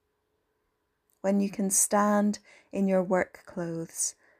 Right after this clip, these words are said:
and know yourself beloved of God, no longer striving for the crown because you realize you are already a child of the King,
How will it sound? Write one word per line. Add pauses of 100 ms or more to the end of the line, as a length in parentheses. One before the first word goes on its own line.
(140)
and
know
yourself
beloved
of
God, (760)
no
longer
striving
for
the
crown (400)
because
you
realize
you
are
already
a
child
of
the
King,